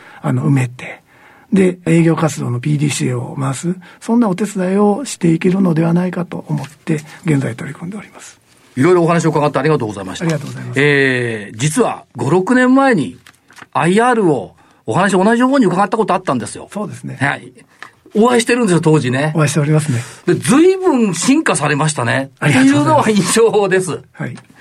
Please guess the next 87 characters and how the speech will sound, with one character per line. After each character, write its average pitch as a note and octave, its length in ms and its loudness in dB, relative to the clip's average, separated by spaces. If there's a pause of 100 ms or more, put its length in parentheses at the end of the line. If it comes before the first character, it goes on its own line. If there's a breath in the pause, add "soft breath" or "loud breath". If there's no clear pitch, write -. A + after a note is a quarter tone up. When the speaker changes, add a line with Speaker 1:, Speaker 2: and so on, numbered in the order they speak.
(480 loud breath)
Speaker 2:
と G3 100 0
い - 20 4
う G#3+ 40 4
こ C4 60 0
と B3 140 2
で、 B3 240 2
え F#3+ 140 0
っ F#3 60 2
と、 F3+ 180 2
最 C4 160 0
後 E4 80 2
に C4+ 40 2
な A3 60 2
り F#3 80 2
ま G3+ 80 2
す F#3+ 80 -4
け G3 60 0
ど D#3 80 2
も、 C#3+ 80 0
投 G3+ 120 2
資 G#3 80 -2
家 B3 60 2
さ A3+ 140 2
ん A3+ 80 4
に A3+ 80 4
熱 A#3 160 -2
く A3+ 80 0
メ F#3+ 80 4
ッ F#3+ 40 4
セ G3 120 2
ー - 20 4
ジ C#3 140 -2
語 - 100 -6
っ D#3+ 140 0
て E3 80 -16
言 E3 80 2
わ D#3 40 2
れ、 D#3 60 2
い D#3+ 60 -2
た - 260 -4
だ D3 80 2
け D3+ 80 0
れ D3 60 2
ば C3+ 80 2
あ B2 40 -2
り B2 60 -2
が A#2+ 80 -2
た A#2 80 0
い A2 40 -2
と G#2 80 -8
思 G2 100 -6
う - 20 -8
ん - 0 -
で F2+ 80 -14
す - 100 -18
が。 - 80 -10
Speaker 1:
は F3 120 2
い。 D#3+ 120 -2 (280)
私 E3+ 340 0
ど A#3+ 60 4
も、 F3+ 160 6
あ D#3 60 2
の、 C#3+ 440 0
老 - 0 -
舗 B3+ 640 4
の A#3+ 120 4
ベ A#3 160 4
ン A3+ 240 2
チ - 140 -2
ャ G3+ 140 4
ー - 80 4
企 F#3 180 0
業 D3+ 280 -2
と - 120 -18 (340)
言 D3+ 140 0
わ D#3 120 4
れ D3 100 0
る C#3 80 -6
こ D3+ 100 -8
と - 100 -8
が - 240 -14
ご C#3 120 -8
ざ C3 160 -2
い B2 40 -2
ま A#2+ 140 -2
し - 120 -10
て、 - 260 -16